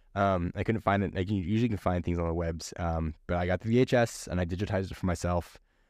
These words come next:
Um, we'll put a, uh, I'll put a little clip on here so you can ta-, know what I'm talking about. Um, but here's some feedback of what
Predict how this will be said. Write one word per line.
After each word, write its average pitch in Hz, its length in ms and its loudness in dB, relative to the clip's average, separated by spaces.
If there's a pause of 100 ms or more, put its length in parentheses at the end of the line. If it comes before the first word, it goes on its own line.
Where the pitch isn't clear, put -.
(160)
Um, 85 420 0 (380)
we'll 107 280 4 (560)
put 117 140 0
a, 104 100 2 (180)
uh, 95 320 2
I'll 90 180 2
put 127 200 2
a 123 60 4
little 117 200 4
clip - 260 0
on 87 140 4
here 85 240 2
so - 120 -6
you 85 40 -4
can 85 280 0
ta-, 85 220 0
know 92 220 2
what 90 100 2
I'm 85 120 2
talking 87 320 0
about. 85 320 -2 (140)
Um, 82 380 -2 (1400)
but 104 220 2
here's 143 540 2
some 117 400 4 (100)
feedback 87 720 0 (760)
of 82 480 2
what 82 180 0